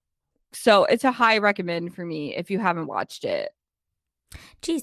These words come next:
Speaker 2: I don't know if I've been watching anything, um, gay.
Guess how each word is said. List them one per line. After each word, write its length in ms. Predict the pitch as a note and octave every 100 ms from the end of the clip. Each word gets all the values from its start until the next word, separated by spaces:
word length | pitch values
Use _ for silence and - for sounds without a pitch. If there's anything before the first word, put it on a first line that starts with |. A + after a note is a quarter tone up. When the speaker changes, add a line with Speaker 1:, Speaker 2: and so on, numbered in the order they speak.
| -
Speaker 2:
I 80 |
don't 120 | G#3+ G4+
know 80 |
if 60 | F#4+
I've 120 | A#3
been 160 | F#3 F#3+
watching 420 | F#3 D#4 - D#4
anything, 1120 | C#3 D#3 D3+ D3+ - D#3+ D3+ D3 D3+ D3+ D#3 D3+ _ _ _ _ -
um, 580 | E3 D#3+ D3 D3 D3+ C#3+ - D3
gay. 640 | - D#3 D3 C#3+ C#3+ C#3+